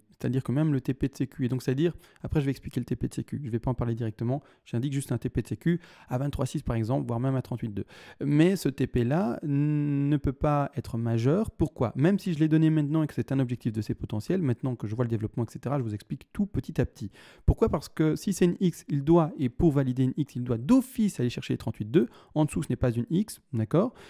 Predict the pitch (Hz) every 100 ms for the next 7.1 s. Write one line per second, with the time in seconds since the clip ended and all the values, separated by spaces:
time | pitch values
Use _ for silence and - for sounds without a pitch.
0 | - - 175 - 139 165 - 123 - 113
1 | 107 - 208 240 - - - 151 151 143
2 | 135 202 - 147 143 156 147 147 156 131
3 | 135 135 127 - 139 - 135 127 127 127
4 | 117 113 - 123 131 131 175 151 139 160
5 | 143 - 135 - 120 123 190 - - 151
6 | 143 170 - - 113 - - 165 123 143
7 | 175